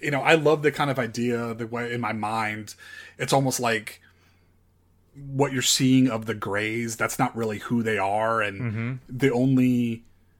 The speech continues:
Speaker 1: like, they're basically a society that's been taken over by the Thing, right? And now it's moving on to find something else to spread into. And it's basically, like, this virus that's just spreading through the galaxy.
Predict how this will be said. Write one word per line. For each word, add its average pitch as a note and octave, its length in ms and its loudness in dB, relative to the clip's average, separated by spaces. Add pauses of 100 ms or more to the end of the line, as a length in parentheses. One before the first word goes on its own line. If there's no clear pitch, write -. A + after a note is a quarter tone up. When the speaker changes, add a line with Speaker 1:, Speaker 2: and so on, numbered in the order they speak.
(200)
Speaker 1:
like, A#2 280 0
they're C3+ 180 6
basically B2+ 800 2 (400)
a D#3+ 60 0
society B2+ 480 6
that's A2 180 -2
been A#2 260 -2
taken A#2+ 380 -4
over A#2 320 -2
by A2+ 240 0
the G#2+ 120 -10
Thing, A#2 440 -4
right? A2+ 380 0
And G#2+ 200 -4
now A2+ 220 2
it's - 160 -6
moving A#2+ 280 2
on A#2 320 -2
to A2+ 80 -8
find A#2 300 -2
something A2 320 -4
else A2+ 280 -2
to A2+ 100 -6
spread A2 360 -4
into. A#2 440 -2
And A2 80 -6
it's G2+ 120 -8
basically, A2+ 400 -4
like, G2 160 -6
this G#2 140 -8
virus G#2 540 -2
that's G#2+ 160 -8
just - 180 -4
spreading G2+ 320 -6
through G#2 140 -10
the G2 80 -10
galaxy. G#2 640 -2